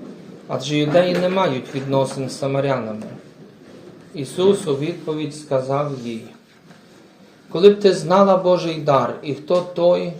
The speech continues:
що говорить тобі: 'Дай мені напитися', ти б просила б у нього, і він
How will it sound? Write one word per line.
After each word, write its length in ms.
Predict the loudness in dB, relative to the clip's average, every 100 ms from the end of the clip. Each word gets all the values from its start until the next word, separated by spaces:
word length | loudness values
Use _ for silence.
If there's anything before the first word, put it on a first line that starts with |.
| -14
що 260 | -4 -2
говорить 600 | 0 -2 -2 0 -2 -4
тобі: 300 | -8 -4 -6
'Дай 300 | -2 -2 0
мені 220 | -2 -2
напитися', 840 | -4 -6 -4 -6 -4 -8 -8 -8 -8 -12 -20 _ -20 _ -20 -20 -18 -2
ти 160 | 0
б 120 | 0
просила 540 | -2 -2 -2 -2 -2 -2
б 100 | -4 -6
у 120 | -4
нього, 520 | -2 -2 -2 -2 -2 -4
і 120 | -6
він 380 | -4 -6 -6